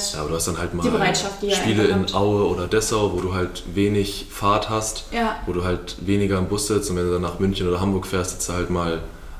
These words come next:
Speaker 1: sieben, acht Stunden im Bus, das ist
Speaker 2: Ja.
Speaker 1: halt unterschiedlich, aber das gleicht sich alles aus über die
Speaker 2: Okay.
Speaker 1: Saison.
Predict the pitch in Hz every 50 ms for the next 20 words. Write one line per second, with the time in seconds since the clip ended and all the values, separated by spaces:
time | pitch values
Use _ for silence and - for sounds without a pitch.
0 | - - - - - 95 90 90 - - 95 - - - - 107 98 98 98 95
1 | 95 95 87 90 87 - - 101 92 82 80 - - - - 76 76 73 - -
2 | - 73 73 80 - - 78 76 - - - - 85 78 78 78 78 - - -
3 | - - - 80 80 - - - 78 80 - - - 78 - - - - - 78
4 | -